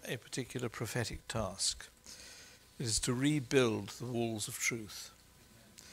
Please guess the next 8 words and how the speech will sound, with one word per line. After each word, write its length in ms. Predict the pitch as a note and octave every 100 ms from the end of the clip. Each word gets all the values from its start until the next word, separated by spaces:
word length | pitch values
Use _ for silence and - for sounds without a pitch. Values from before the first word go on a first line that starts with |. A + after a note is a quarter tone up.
| - - - - - - -
In 80 | C3+
Ezekiel 480 | A#2+ C#3+ B2+ C#3+
thirteen, 760 | A#2+ C#3+ B2 A2+ C3 G#2+ F#2+ A#2 - - - - - - - - - - - - - - -
it 100 | C3+
says 520 | A#2 C3+ A2 - C3
in 180 | B2 A2+
verse 360 | A#2 B2 G#2+ -
three, 380 | - A2+ G2